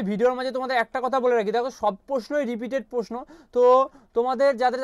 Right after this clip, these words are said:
আগামী দিনে এক্সাম রয়েছে, রেলের গ্রুপ ডির এক্সাম রয়েছে এবং আগামী দিনে যারা আরপিএফও এক্সাম দেবে, তো তাদের প্রত্যেকটা, কারণ দেখো আরপিএফ এর এক্সামও এর উপরে অনেক প্রশ্ন আসতে পারে। তো সেই পরীক্ষা, পরীক্ষা, পরিপ্রেক্ষিতে বলবো যে তোমরা প্রতিদিনই যারা যারা ভিডিওটি দেখছো, যে কোনো কম্পারেটিভের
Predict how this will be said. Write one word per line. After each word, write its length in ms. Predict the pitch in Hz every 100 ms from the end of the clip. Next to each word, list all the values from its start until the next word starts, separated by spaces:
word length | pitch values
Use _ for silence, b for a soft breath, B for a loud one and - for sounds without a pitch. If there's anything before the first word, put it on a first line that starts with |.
| 208
আগামী 200 | 214 233 233
দিনে 140 | 247 233
এক্সাম 260 | 180 233 233 233
রয়েছে, 220 | 233 254 226
রেলের 200 | 233 226
গ্রুপ 160 | 202 202
ডির 140 | 240 226
এক্সাম 220 | 190 226 220 214
রয়েছে 280 | 208 196 247 B B 220
এবং 120 | 262 226
আগামী 180 | 214 233
দিনে 120 | 247 254
যারা 120 | 262 196
আরপিএফও 480 | 208 190 262 277 277 233
এক্সাম 220 | 180 180 165
দেবে, 120 | 175 247
তো 40 | 233
তাদের 180 | 226 262 233
প্রত্যেকটা, 420 | 269 254 - 240 247
কারণ 140 | 233 247
দেখো 140 | 262 262 202
আরপিএফ 320 | 202 254 240
এর 60 | 262 247
এক্সামও 360 | 202 254 254 277 226
এর 80 | 247 254
উপরে 180 | 220 262 247
অনেক 120 | 262 233
প্রশ্ন 180 | 262 - 247
আসতে 140 | - 220
পারে। 100 | 202 202
তো 40 | -
সেই 120 | 233 240
পরীক্ষা, 320 | 226 240 247 214 202
পরীক্ষা, 240 | 226 214 214 -
পরিপ্রেক্ষিতে 440 | 220 214 214 240 226
বলবো 220 | 208 214 233 B B -
যে 60 | 240
তোমরা 160 | 254 269 254
প্রতিদিনই 500 | 233 262 233 277 294 262
যারা 140 | 233 247
যারা 120 | 247 254
ভিডিওটি 260 | 214 240 247 220
দেখছো, 220 | 226 277 269 _ 185
যে 60 | 202 226
কোনো 100 | 247 226
কম্পারেটিভের 480 | 202 226 226 233